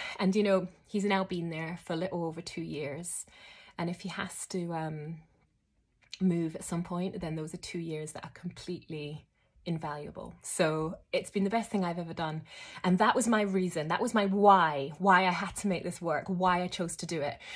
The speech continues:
So what I would love to know from you is, why are you doing this? What do you want from it? Is it something, are you wanting to replace a full-time income? Or are you just wanting really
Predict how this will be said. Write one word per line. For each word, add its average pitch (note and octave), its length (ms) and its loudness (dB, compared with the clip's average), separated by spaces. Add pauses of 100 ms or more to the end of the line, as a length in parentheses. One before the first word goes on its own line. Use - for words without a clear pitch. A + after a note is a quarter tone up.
So - 160 -2
what G#3 160 2
I A#3+ 160 6
would C#4 160 2
love A#3+ 200 0
to - 100 0
know G3+ 100 4
from G3 220 0
you F#3 340 2
is, F#3+ 160 -2
why A3 300 2
are D4+ 40 0
you G#3+ 300 2
doing E3 220 -2
this? D3 360 -8 (220)
What B3 240 4
do C#4 80 -2
you A#3 60 0
want F#3+ 200 4
from D#3+ 200 -6
it? - 140 -6 (440)
Is G3+ 140 6
it A3 80 -2
something, A#3 300 -4
are - 60 0
you F#3+ 180 2
wanting G#3+ 220 2
to - 120 -4
replace F#3 380 -2
a A3 40 -8
full-time F#3 460 0
income? G#3+ 360 -2 (420)
Or F#3 160 6
are F3 40 4
you F#3+ 200 2
just - 180 -4
wanting F3 480 -2 (100)
really D#3+ 440 -2